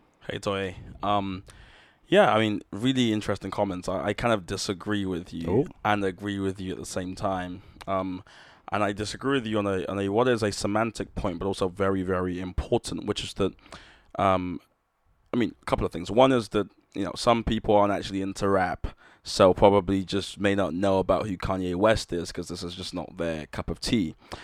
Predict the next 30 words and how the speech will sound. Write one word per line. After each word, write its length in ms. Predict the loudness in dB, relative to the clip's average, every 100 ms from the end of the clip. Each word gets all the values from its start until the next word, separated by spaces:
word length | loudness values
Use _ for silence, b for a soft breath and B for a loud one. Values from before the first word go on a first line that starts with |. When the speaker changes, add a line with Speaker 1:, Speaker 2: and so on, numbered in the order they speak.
| B B B
Speaker 1:
Um, 220 | 4 6
the 100 | 6
second 380 | 8 8 8 0
thing 240 | 0 -2 -2
is, 480 | -4 -4 -4 -6 -12
of 140 | -12 -2
course, 480 | 4 4 4 -2 -10 b b b b
he 180 | -4 4
hasn't 340 | 4 4 0
been 320 | -2 -4 -6 4
given 480 | 6 6 2 2 -4
a 100 | -6
platform. 800 | 0 0 0 -4 0 2 2 -2 -6
Kanye 380 | -2 0 2 4
West 320 | 2 0 -4
is 160 | -4
pretty 240 | -4 -2 0
much 380 | 0 -2 -6 -8
one 180 | -2 0
of 60 |
the 80 | 0
biggest 520 | 0 0 0 -4 -6 -14 -14 -10
pe-, 180 | -10 -12 -14
rappers 680 | -2 2 2 0 0 0
or 160 | 0 -2 _ -2
personalities 720 | -2 -2 -2 -4 -4 -8 -8 b b b _
on 240 | -2 -2 -2
the 100 | -4
planet. 640 | -2 2 2 2 -4 -14 -18 B B B B
So, 560 | 0 6 8 8 4